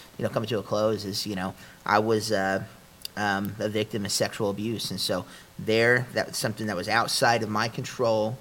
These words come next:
and, and outside of my desire that, that created a situation in my life. And then I bought into, to lies, and, and I pursued something, and ultimately,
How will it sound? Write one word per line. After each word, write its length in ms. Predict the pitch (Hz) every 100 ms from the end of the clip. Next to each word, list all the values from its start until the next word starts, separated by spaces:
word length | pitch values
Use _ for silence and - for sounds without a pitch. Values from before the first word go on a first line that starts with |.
| -
and, 400 | 107 104 101 -
and 120 | 107
outside 300 | 107 117 117
of 60 | 110
my 120 | 107
desire 540 | 101 104 104 120 95 92 - - - -
that, 360 | 101 95 92 -
that 140 | 98
created 580 | - - 117 123 135 135
a 60 | 117
situation 720 | - 135 131 110 113 - 98
in 100 | 95
my 200 | 95 87
life. 420 | 90 87 92 - - - -
And 160 | 92 101
then 160 | 101
I 180 | - 107
bought 280 | 113 127 120
into, 500 | 120 120 120 123 113
to 180 | - 110
lies, 640 | 107 117 123 123 131 110
and, 200 | 101 95 -
and 180 | 104
I 120 | 107 120
pursued 560 | - 113 - 123 113
something, 460 | - 110 117 113 110
and 100 | 101
ultimately, 600 | 110 113 110 76 107